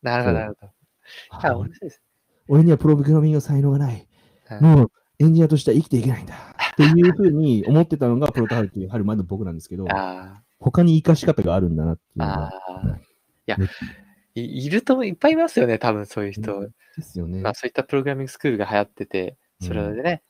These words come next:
Speaker 2: うん。
Speaker 1: あの、じゃあ新しく飛び込んでみるかって言って、やっぱ、
Speaker 2: うん。
Speaker 1: もしかしたら向いてないかもとか、
Speaker 2: うん。
Speaker 1: 全然いると思いますし。うん。で、やっぱそれに対してやっぱエンジニアだけの道っていうようなスクールだとね、あの、やっぱ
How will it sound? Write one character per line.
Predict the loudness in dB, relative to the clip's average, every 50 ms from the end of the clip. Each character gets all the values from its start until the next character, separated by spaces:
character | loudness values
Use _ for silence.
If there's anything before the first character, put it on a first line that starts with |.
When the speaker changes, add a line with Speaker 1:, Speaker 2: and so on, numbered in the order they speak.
| _
Speaker 2:
う | -4
ん。 | -4
Speaker 1:
あ |
の、 | -4 -2
じ | 0 0
ゃ | 0 2
あ | 0
新 | -2 -6
し | -6 -10 -20
く | -20
飛 | -20 -14 -14
び | -8
込 | _ -6 -6
ん |
で | -6 -8
み | -8 -8
る | -6
か | _ -2 -2 -2
っ | -2
て | _ -14
言 | -14
っ | _
て、 | _ _ -6 -4
や | -4 -2
っ |
ぱ、 | _ -2 -2 -2
Speaker 2:
う | -4
ん。 | -8 -8 -8 -10 -12
Speaker 1:
も | -6
し | -4
か | -4 -4
し | -4
た | -6
ら | -8
向 | -8 -6
い | -6
て | -4
な | -4 -4
い | -6
か | _ -12
も | -12 -12 -16 -16 -18 _
と | -20
か、 | _ -8 -8
Speaker 2:
う |
ん。 | -6 -6 -6 -8 -10 -14 _ _ _ _ _ _ _ _ _ _ _ _ _ _ _ _
Speaker 1:
全 | -20 -14
然 | -10 -10 -8 -6 -6
い | -8
る | -4 -4
と | -4
思 | -4 -4 -8
い |
ま | -12 -16 -20 _
す | -20
し。 | -20 -18 -18 -18 -18 -20 -20 _ _ _ _ _ _ _ _ -20
う | -20
ん。 | -20 -20 -20 -20 _ _ _
で、 | -8 -6 -4 -2 -2
や | -2 -2
っ | -2
ぱ | -4 -6
そ | -6 -6 -10
れ | -10 -10 -14 _
に | -14 -8
対 | -2 -2 -2 -2
し | -2
て | -6 -8
や | -8
っ |
ぱ | -6 -8
エ | -8
ン | -8 -8
ジ | -8 -6
ニ | -6
ア | -4 -2
だ | -2 -4
け | -2 -4 -6
の | -6 -6 -12 _ _ _ _ _ _
道 | -16 -14 -14 -16
っ | -16 _ _ _
て | -8 -8
い | -6 -6 -6 -8 -8 -8
う | -8
よ | -10 -10 -10
う |
な | -10 -12 -14 -14 _ _ _ _ _ _ _ _
ス | -20 -20
ク | _ -10 -10
ー | -8
ル | -8 -8
だ | -10 -10
と | -10 _ -14 -12
ね、 | -10 -12 -14 -14 _ _ _ _ _ _
あ | _ -12 -12
の、 | -10 -12 -12 -12 -10 -12
や | -4
っ | -4
ぱ | -4 -6